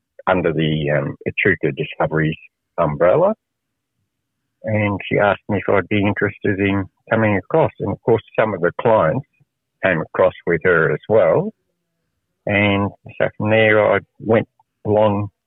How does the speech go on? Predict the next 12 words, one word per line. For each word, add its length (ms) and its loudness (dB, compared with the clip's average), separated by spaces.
and 360 0
started 320 -4
volunteering 640 0
a 60 2
lot 280 2
more. 520 0
Um, 600 2
and 240 0
it's 160 -4
absolutely 520 0
wonderful 600 0
to, 300 2